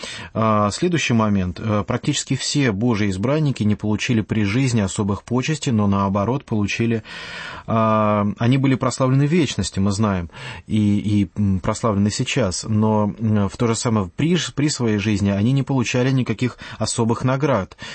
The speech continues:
И поэтому, когда, а, сегодняшние пророки, а, а, используют, э, свои, э, так называемые пророчества для получения какой-то, какого-то дополнительного внимания, выгоды или ещё что-то,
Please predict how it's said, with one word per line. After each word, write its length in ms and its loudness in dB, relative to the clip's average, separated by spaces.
И 220 2
поэтому, 480 0
когда, 540 0
а, 220 -2
сегодняшние 640 0
пророки, 600 0
а, 560 2
а, 360 0
используют, 840 0
э, 120 -2
свои, 540 2
э, 220 0
так 180 -4
называемые 520 2
пророчества 560 -2
для 340 2
получения 680 0
какой-то, 440 -4
какого-то 460 -2
дополнительного 560 -2
внимания, 460 2
выгоды 380 0
или 80 -2
ещё 220 -2
что-то, 380 -4